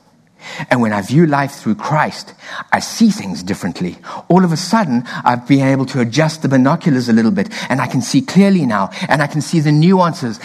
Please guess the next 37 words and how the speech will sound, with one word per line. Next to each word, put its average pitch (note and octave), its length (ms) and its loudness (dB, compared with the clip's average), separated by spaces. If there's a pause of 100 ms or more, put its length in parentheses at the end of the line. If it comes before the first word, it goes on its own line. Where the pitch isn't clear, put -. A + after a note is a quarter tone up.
(160)
and D3 120 2
I C3+ 60 0
can C3+ 160 -2
differentiate F3 840 0
certain F#3 380 0
things E3+ 300 0 (160)
that F3+ 160 6
I - 20 4
wasn't G#3 400 2
able G3 200 2
to E3+ 120 0
differentiate F3+ 760 0
before, C3+ 360 0 (160)
because E3+ 220 4
everything A3 380 2
was F#3 120 2
just F#3 140 -2
a G3+ 40 8
big E3+ 240 4
blur. G3+ 500 4 (2500)
What A#2+ 160 -2
changes F#3+ 560 2
us, - 300 -16 (1500)
and A#2 100 0
what G#2+ 140 -2
puts F#3+ 220 0
us D#3 120 -2
at C3+ 120 -2
a B2 40 -4
place C#3 300 -2
where G#2 80 -2
we F#2+ 140 -2
make F#2+ 220 -2
good G#2+ 140 -2
decisions G#2+ 520 -6
in F2 120 -12
life, E2+ 320 -14